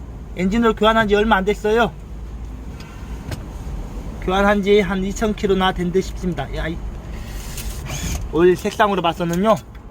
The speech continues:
교환한 지가 얼마 안 됐어요. 다시 한번 확인합니다. Very good. 그래요.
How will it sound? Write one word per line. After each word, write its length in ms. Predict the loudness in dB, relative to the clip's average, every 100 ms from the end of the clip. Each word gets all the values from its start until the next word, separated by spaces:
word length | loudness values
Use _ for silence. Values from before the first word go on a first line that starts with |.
| -16 -16 -14 -14 -14 -8
교환한 320 | -2 0 0
지가 160 | 2 2
얼마 180 | 2
안 100 | -2
됐어요. 360 | -4 -6 -6 -8 -8 -12 -8
다시 240 | -6 -4
한번 180 | -2 -2
확인합니다. 640 | -2 -2 -2 0 2 2 -2 -8 -8 -8 -8 -6 -6 -4
Very 280 | -2 -2 0
good. 400 | 2 4 2 0 -10 -12 -12 -12 -12 -12 -14 -12 -14 -14 -14 -14 -14 -14 -14 -12 -14 -14 -16 -16 -14 -14 -14 -14 -12 -6
그래요. 360 | -2 2 2